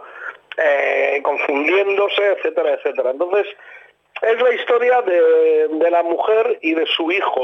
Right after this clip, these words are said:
que es, que, bueno, que es un personaje que, joven, que, que no nos lo cuentan todo desde el principio, pues, muy así, ¿no? Vemos cómo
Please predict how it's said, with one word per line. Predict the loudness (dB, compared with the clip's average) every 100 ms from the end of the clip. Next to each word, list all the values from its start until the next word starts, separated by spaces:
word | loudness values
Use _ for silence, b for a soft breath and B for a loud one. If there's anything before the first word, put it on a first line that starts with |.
| -2
que | -2
es, | -2 -2
que, | 0
bueno, | 2 2 0
que | -2
es | -2
un | -2 -2
personaje | -2 -2 0 0 0 0
que, | 2 0 0
joven, | 0 0 2 0 -2 -4
que, | -4 -4 -6 -14 B B -12 B B B B -12 -4
que | 0
no | 2
nos | 2 2
lo | 0
cuentan | 0 0 0 0
todo | 0 2 2 2
desde | 0
el | -2
principio, | -4 -4 -6 -2 2 2 2
pues, | 0 0 -4 -4 -4 -4 -8 -10 -6
muy | -2 0
así, | 0 0 -2 0
¿no? | 0 2 2 0
Vemos | 0 -2 -2
cómo | -2 -2 -2